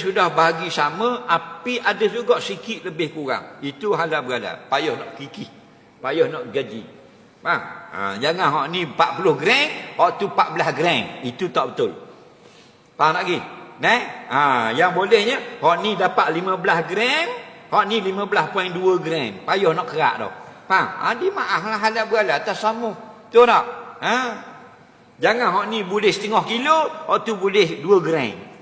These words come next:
Faham? Itu bukan. Jadi kena bagi biar sama. Bukan kata timbangan emas, tapi kalau payah nak bagi,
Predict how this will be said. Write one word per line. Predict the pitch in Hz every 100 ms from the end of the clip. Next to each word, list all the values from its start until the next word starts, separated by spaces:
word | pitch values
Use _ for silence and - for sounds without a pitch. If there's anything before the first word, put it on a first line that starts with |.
| - -
Faham? | 214 135 135
Itu | 240 220
bukan. | - - 220 180 139 113
Jadi | 147 170 214
kena | 196 185
bagi | 143 156 151 240 302 - -
biar | 135 165 175
sama. | 160 185 190 135 - - - -
Bukan | 143 160 170 156
kata | 160 160
timbangan | 165 165 170 170 170 196
emas, | 262 349 - - -
tapi | 156 151 185
kalau | 170 165 165
payah | 156 175 160
nak | 165 -
bagi, | 170 185 262